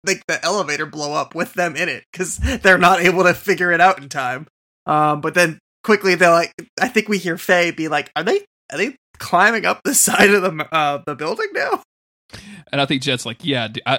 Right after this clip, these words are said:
Speaker 2: I have no idea. Like, let's go back to the ship." And she's like, "Sure, yeah, I just gotta drop this dude off first and, like, collect the three million
Speaker 1: <laughs>
Speaker 2: oolongs that, that I am owed." Um,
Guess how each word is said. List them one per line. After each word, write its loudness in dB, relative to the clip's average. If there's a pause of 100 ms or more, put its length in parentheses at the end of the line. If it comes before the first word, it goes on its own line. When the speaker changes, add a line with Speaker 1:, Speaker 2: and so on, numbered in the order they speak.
Speaker 2:
I 0
have -6
no -8
idea. -14
Like, -12
let's -4
go -2
back -6
to -10
the -10
ship." -4
And -8
she's -8
like, -6
"Sure, -2
yeah, 0
I -2
just -6
gotta 0
drop -2
this -6
dude -8
off -8
first -8
and, -10
like, -8 (100)
collect -6
the -2
three -6
million -2
Speaker 1:
<laughs> 4
Speaker 2:
oolongs -4
that, -12
that -6
I -4
am -6
owed." -8 (680)
Um, -6